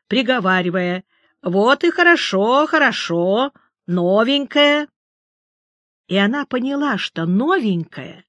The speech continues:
это её теперешнее имя. Он же был Иудей. Сидящих было человек десять, и мужчины, и женщины.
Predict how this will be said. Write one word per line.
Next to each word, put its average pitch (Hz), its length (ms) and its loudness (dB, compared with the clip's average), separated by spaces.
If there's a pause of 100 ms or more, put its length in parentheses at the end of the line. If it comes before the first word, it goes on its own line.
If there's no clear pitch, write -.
(760)
это 233 240 -2
её 240 460 2
теперешнее 294 840 0
имя. 196 520 -4 (840)
Он 311 260 2
же 311 160 0
был 294 320 -2 (120)
Иудей. 175 680 -2 (2000)
Сидящих 311 680 2
было 311 220 2
человек 262 480 0
десять, 180 720 -2
и 220 120 -2
мужчины, 262 540 0
и - 20 0
женщины. 170 800 -6